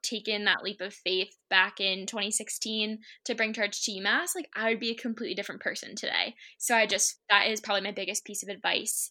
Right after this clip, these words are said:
Um, and, uh, for anyone starting their charge journey, um, I think that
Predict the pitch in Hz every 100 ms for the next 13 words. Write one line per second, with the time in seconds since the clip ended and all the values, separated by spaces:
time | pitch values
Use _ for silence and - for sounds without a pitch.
0 | - 196 175 - 190 226 - _ - _
1 | _ 226 233 226 226 220 - - - 240
2 | 226 214 196 _ _ _ - 233 233 262
3 | 277 294 285 - - 233 220 208 190 -
4 | - 349 - - 202 196 180 190 226 -
5 | - - - 240 240 233 220 - 240 262
6 | - 233 247 349 381 359